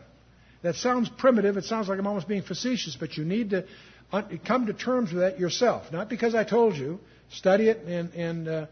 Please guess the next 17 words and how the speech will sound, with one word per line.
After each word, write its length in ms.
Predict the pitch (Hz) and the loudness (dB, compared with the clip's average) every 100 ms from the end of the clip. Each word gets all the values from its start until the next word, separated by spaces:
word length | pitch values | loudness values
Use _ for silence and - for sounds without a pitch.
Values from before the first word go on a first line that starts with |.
| - - - | -18 -14 -6
understand 460 | 180 175 214 180 104 | -4 -4 -2 -2 -4
it. 120 | 113 | -2
Now, 80 | 143 | 0
here's 220 | 247 196 | 2 2
verse 220 | 220 226 | 2 2
twenty-six. 760 | - 226 214 220 151 - - - _ _ _ _ _ _ _ - _ - | 0 0 2 2 0 -4 -14 -16 _ _ _ _ _ _ _ -20 _ -2
Remember 420 | 180 247 285 202 | 2 4 4 4
now 400 | 185 185 196 180 - - - _ - | 4 4 2 -2 -14 -20 -20 _ -6
the 60 | |
context. 580 | 170 233 233 170 156 - - - - | 0 0 0 -2 -4 -8 -16 -20 -10
He 100 | 175 | -10
previously 580 | 175 262 269 220 196 196 | -2 -2 0 -2 -2 -4
said 280 | - 202 180 | -2 -2 -2
there 100 | 170 | -2
were 140 | 170 | -2
seven 420 | - 233 247 247 | -2 0 0 0
weeks 340 | 240 247 - | 0 -2 -6